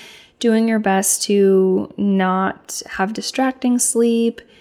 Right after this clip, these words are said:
and, um, just having a nice sleep routine is really beneficial. Eating when you wake up, so eating an hour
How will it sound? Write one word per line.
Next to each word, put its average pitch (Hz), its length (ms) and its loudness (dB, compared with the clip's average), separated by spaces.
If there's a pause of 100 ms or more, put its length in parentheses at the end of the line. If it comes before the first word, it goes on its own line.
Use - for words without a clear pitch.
(280)
and, 208 460 2
um, 202 460 0
just - 260 -2
having 247 320 2
a 240 40 2
nice 226 260 2
sleep 208 420 -2
routine 202 640 -2
is 190 400 -4
really 185 300 -2
beneficial. - 720 -8 (1300)
Eating 247 480 4
when 214 160 4
you 208 120 2
wake 190 480 -4
up, 208 480 -4
so 214 240 0
eating 214 280 2
an - 180 -2
hour 226 720 2